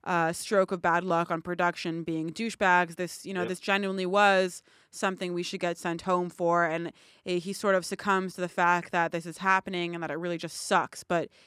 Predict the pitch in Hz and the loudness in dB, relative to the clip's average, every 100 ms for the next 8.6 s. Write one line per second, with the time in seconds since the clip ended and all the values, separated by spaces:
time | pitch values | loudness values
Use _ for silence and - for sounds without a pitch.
0 | - 185 175 160 175 175 170 - 180 170 | -6 -2 -2 -2 2 2 2 0 2 4
1 | 160 - 190 240 220 - 180 - - - | 2 -2 0 2 2 0 -4 -6 -18 -20
2 | - 196 202 196 196 - _ - 214 220 | -10 0 2 4 2 -4 _ -2 4 4
3 | - 233 208 247 247 254 247 - _ _ | 4 0 2 8 8 8 4 -2 _ _
4 | _ - - - 226 226 - 208 190 - | _ -12 -2 6 6 6 0 0 0 0
5 | - 226 220 208 190 - 220 185 202 185 | -4 0 2 0 -2 -2 0 0 0 0
6 | 185 170 165 - 180 185 175 165 160 - | -2 -4 -6 -8 -4 -4 -4 -8 -8 -4
7 | 175 165 - 185 180 165 190 202 190 196 | -2 -2 -2 -4 -4 -2 4 4 2 -8
8 | 175 - 180 175 170 | -10 -6 -4 -2 -2